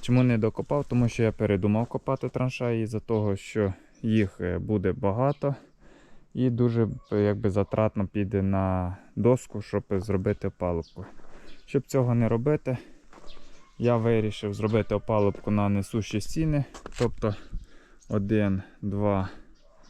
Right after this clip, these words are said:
три. На три стіни ми виставляємо опалубку,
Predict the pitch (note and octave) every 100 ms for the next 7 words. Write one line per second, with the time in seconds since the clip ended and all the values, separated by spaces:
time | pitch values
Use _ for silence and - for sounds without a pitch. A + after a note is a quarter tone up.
0 | - - C#3 E3 D#3+ A#2+ G#2+ A2+ G#2 -
1 | G#2+ G#2+ G2+ G2 - - - - - G#2+
2 | - A2+ A#2 A2+ G#2+ - C#3+ D3+ - -